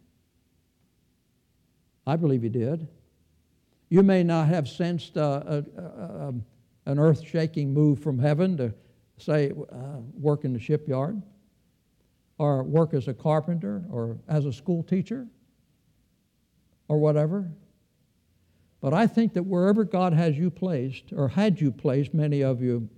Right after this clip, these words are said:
I think probably most of you now are retired, but wherever God had you serving was probably, if you were sensitive to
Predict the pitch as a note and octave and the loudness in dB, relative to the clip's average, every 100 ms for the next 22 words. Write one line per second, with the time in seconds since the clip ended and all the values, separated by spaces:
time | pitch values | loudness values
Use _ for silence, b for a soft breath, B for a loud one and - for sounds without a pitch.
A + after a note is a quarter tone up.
0 | C3 B2 A2+ C3 A2 D3+ C3+ B2 A#2 B2+ | -10 -8 -4 -6 -2 -2 -2 -2 -2 0
1 | C#3 - B2+ A2+ A2 G#2+ G#2+ C#3 D3+ A2 | -2 -4 -6 -6 -4 -4 -4 -4 -6 -6
2 | G#2+ - A#2 G2+ A#2+ E3 - _ _ _ | -8 -8 -6 -4 -4 -6 -10 _ _ _
3 | _ _ _ b b b - E3+ F#3 E3+ | _ _ _ b b b -2 2 4 4
4 | A#3 C#4 G3 G3 G#3 D#3+ F#3 E3 E3+ D#3 | 2 0 -2 0 0 0 0 0 0 -2
5 | - G3+ F#3 A#2+ A2+ D#3 D#3 - _ _ | -4 -6 -4 -2 -2 -4 -8 -12 _ _
6 | _ _ _ _ _ _ _ _ _ _ | _ _ _ _ _ _ _ _ _ _
7 | _ _ - E3+ - - G#3+ A#3 F3 C#3+ | _ _ -2 -2 -2 -2 0 2 0 2
8 | D3 E3 F3+ D3 F#3+ F#3 D#3+ D3 - G#3+ | 2 0 0 -2 0 0 2 0 0 -2
9 | G#3 E3 D3+ D3 - D3 | -2 -2 -2 -2 -2 -2